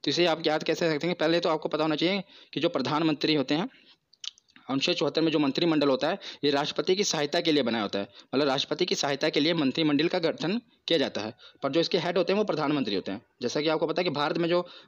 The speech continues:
राष्ट्रपति हैं, वो तो नाम मात्र मुखिया हैं। ज-, ज़्यादातर पावर किसके हाथ में है? तो प्रधानमंत्री के हाथ में है। पर राष्ट्रपति की सहायता के लिए मा-, मंत्रिमंडल का गठन किया जाता है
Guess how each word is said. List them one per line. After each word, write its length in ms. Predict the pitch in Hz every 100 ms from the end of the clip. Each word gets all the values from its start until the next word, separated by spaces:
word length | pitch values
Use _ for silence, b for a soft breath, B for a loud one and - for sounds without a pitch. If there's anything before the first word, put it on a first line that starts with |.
| -
राष्ट्रपति 380 | 135 165 180 190
हैं, 80 |
वो 80 | 185
तो 80 | 180
नाम 200 | 170 180
मात्र 240 | 165 -
मुखिया 340 | 147 131 - 104
हैं। 140 | 95 - _ _ _
ज-, 200 | 123 131
ज़्यादातर 340 | 131 131 151 180
पावर 260 | - 175
किसके 240 | 180 160 196
हाथ 120 | 151
में 120 | 123
है? 60 | 107
तो 180 | -
प्रधानमंत्री 520 | - 147 160 151 123 110
के 60 |
हाथ 140 | 104 90
में 120 | 87
है। 80 | 98 b b -
पर 80 | 120
राष्ट्रपति 440 | 127 147 - 165
की 80 | 180
सहायता 340 | 180 143 135
के 100 | 165
लिए 180 | 165 175
मा-, 300 | 175 123 127 127
मंत्रिमंडल 520 | 131 123 147 143 151
का 100 | 151
गठन 280 | 131 123 139
किया 100 | 160
जाता 220 | 151 165
है 140 | 190